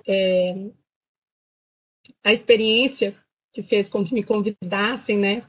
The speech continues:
num, num ambiente que eu já disse, tive a ocasião de dizer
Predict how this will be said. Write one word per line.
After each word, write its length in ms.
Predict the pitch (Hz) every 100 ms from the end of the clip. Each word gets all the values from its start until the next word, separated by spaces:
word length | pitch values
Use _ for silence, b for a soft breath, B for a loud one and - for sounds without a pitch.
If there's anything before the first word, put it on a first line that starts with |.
| -
num, 440 | 220 208 214 208
num 200 | 214 208
ambiente 560 | 220 214 220 214 240 -
que 80 | 226
eu 240 | 208 190
já 280 | 196 208 202
disse, 440 | 170 185 208 208
tive 220 | 175 202 202
a 60 |
ocasião 340 | 208 208 202 202
de 140 | 196
dizer 360 | 170 185 185